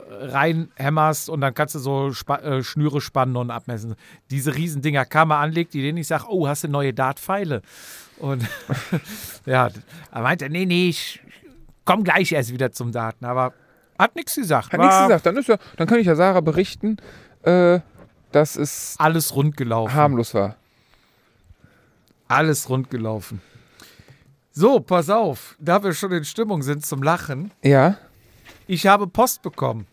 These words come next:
Speaker 2: F-, okay, jetzt bin ich gespannt.
Speaker 1: Und zwar aus Düsseldorf, hätte ich fast gesagt.
Speaker 2: Oh, über Düsseldorf
Speaker 1: Nee,
Speaker 2: kann ich dir was
Speaker 1: natürlich
Speaker 2: erzählen.
Speaker 1: nicht.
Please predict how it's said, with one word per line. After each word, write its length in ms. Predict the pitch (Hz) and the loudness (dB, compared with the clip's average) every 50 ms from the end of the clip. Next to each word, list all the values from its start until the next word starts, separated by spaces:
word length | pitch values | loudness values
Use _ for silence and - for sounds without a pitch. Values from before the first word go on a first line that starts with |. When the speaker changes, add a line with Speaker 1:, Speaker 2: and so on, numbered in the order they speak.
| _ _ _ _ _ _ | _ _ _ _ _ _
Speaker 2:
F-, 260 | - - - 117 123 - | -20 -14 -14 -12 -6 -2
okay, 520 | - 110 - - 135 120 135 175 196 180 160 | 0 0 0 4 6 6 6 6 4 0 -4
jetzt 160 | - 123 - | -8 -8 -4
bin 80 | - 143 | -4 -6
ich 100 | - - | -6 -6
gespannt. 380 | 143 - - 127 117 110 - | -12 -10 -6 -6 -6 -6 -4
Speaker 1:
Und 220 | 170 160 160 147 - | -4 -4 -4 -6 -8
zwar 500 | - 131 139 135 139 143 156 190 220 - - _ _ - - _ _ _ - _ _ _ _ _ _ _ _ _ _ _ _ _ - _ _ _ _ _ _ _ _ _ _ _ _ - | -8 -2 -2 0 0 0 -2 -4 -6 -8 -14 _ _ -20 -20 _ _ _ -20 _ _ _ _ _ _ _ _ _ _ _ _ _ -20 _ _ _ _ _ _ _ _ _ _ _ _ -4
aus 480 | - 143 160 175 202 190 - - - _ | 0 2 4 4 4 2 -2 -10 -14 _
Düsseldorf, 760 | - 139 120 165 233 220 - 156 135 117 127 123 123 117 - | -10 -6 -4 -2 -4 -2 -4 -6 -4 -4 -4 -4 -4 -4 -6
hätte 140 | - 117 110 | -8 -8 -8
ich 100 | 104 - | -10 -10
fast 240 | - 123 113 - - | -8 -8 -8 -8 -12
gesagt. 360 | 127 110 113 123 143 196 - - | -14 -10 -8 -8 -8 -6 0 4
Speaker 2:
Oh, 180 | 165 202 202 | 6 6 6
über 160 | 160 156 147 139 | 6 6 4 6
Düsseldorf 380 | 131 175 196 226 214 202 202 170 | 6 4 4 6 6 6 4 4
Speaker 1:
Nee, 80 | 190 214 | 2 2
Speaker 2:
kann 160 | 202 196 190 | 2 2 2
ich 60 | 185 | 4
dir 80 | 185 175 | 4 4
was 100 | 175 170 | 4 4
Speaker 1:
natürlich 220 | 170 165 147 135 | 4 2 2 2
Speaker 2:
erzählen. 160 | 151 131 113 - | 2 2 2 0
Speaker 1:
nicht. 180 | 196 - - | -2 -6 -10